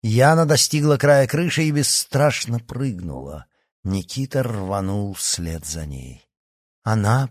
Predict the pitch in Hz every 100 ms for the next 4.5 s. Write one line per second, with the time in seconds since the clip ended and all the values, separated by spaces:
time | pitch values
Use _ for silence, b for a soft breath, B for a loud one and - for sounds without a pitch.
0 | - 147 151 - 98 101 110 90 73 -
1 | - - _ _ _ _ _ - - 123
2 | 127 165 170 - 76 - _ _ - 110
3 | 135 139 143 143 147 135 127 143 147 160
4 | 143 87 64 - -